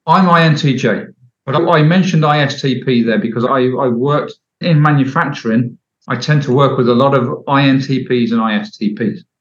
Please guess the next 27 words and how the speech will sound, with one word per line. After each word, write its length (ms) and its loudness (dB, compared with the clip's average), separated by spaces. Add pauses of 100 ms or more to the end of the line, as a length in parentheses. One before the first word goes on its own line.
(140)
They're 100 2
very 240 4
similar, 580 2 (420)
where 500 0
al-, 60 -4
although 460 2
the 140 2
I 160 2
N 120 2
T 240 -6
can 180 -2
be 300 0
a, 80 -2
a 20 0
little 260 0
bit 140 -6
more 260 -2
conceptual 680 -2
in 160 4
their 200 4
approach 460 -4 (360)
to 140 -4
dealing 480 2
with 340 -2
engineering 640 2
type 300 -4
problems. 480 -2